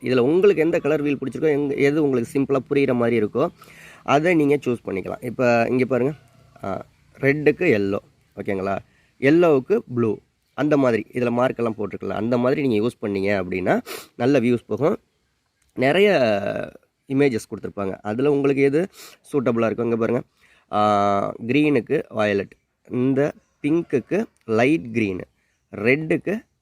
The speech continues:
இந்த மாதிரி ஒரு, ஆ, ஸ்கை ப்ளூ, இந்த மாதிரியான கலர் யூஸ் பண்ணலாம். இங்கேயும் கலர் வீல்னு போட்டிருக்கு பாருங்க. நிறைய ஏகப்பட்ட இமேஜ் இருக்கும். இதுல உங்களுக்கு காம்ப்ளிமெண்டரி,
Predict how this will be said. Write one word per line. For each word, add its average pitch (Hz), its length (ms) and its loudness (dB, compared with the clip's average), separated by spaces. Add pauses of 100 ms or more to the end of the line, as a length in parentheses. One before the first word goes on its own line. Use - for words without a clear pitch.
இந்த 127 240 0
மாதிரி 123 260 0
ஒரு, 104 460 0 (260)
ஆ, 107 100 -2
ஸ்கை 135 340 0
ப்ளூ, 107 240 -2 (140)
இந்த 139 220 0
மாதிரியான 135 320 2
கலர் 110 220 -4
யூஸ் 104 240 -6
பண்ணலாம். 92 280 -10 (320)
இங்கேயும் 135 260 -2
கலர் 117 220 2
வீல்னு 104 300 0
போட்டிருக்கு 92 280 -10
பாருங்க. 95 260 -6
நிறைய 147 480 2
ஏகப்பட்ட 151 280 -2
இமேஜ் 127 320 0
இருக்கும். 139 280 -2 (640)
இதுல 202 460 4
உங்களுக்கு 156 560 -2
காம்ப்ளிமெண்டரி, 151 720 0